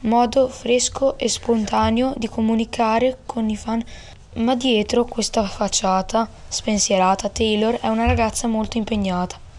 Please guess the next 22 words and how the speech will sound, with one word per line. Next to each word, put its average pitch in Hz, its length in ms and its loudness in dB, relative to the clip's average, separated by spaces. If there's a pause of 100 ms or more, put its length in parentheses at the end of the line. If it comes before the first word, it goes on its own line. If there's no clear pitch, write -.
(120)
nel 208 200 0
sociale 185 640 -2 (640)
e 226 180 0
ben 254 260 4
consapevole 240 840 2
di 233 100 -2
quanto 214 420 -2 (580)
le 220 260 4
sue 226 240 2
parole 233 680 4
e 233 160 2
le 220 120 4
sue 226 240 -2
scelte 208 540 -2
possano 220 420 -4
influ-, 220 460 -4 (320)
influenzare 226 1000 -2 (680)
il 233 180 0
suo 247 180 0
pubblico. 190 680 -4 (240)
E 247 120 0
infatti 247 680 -2